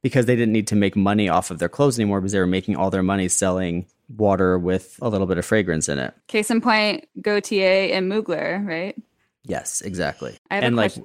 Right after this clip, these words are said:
Speaker 1: Saint Laurent, Karl Lagerfeld, all the people who came up in the seventies and beyond were celebrated not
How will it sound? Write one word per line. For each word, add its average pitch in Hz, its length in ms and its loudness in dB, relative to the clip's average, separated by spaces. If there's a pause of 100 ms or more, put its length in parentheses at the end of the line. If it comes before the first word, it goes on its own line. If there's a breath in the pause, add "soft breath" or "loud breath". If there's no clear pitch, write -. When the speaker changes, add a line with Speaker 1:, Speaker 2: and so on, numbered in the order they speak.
Speaker 1:
Saint 113 200 0
Laurent, 131 580 2
Karl 120 200 2
Lagerfeld, 127 320 4
all 117 160 4
the 123 60 2
people 120 200 0
who 117 80 0
came 113 240 0
up 101 280 0
in 117 140 2
the 110 80 4
seventies 101 480 0
and 98 120 0
beyond 123 560 4
were 120 180 2
celebrated 113 680 2
not 110 380 2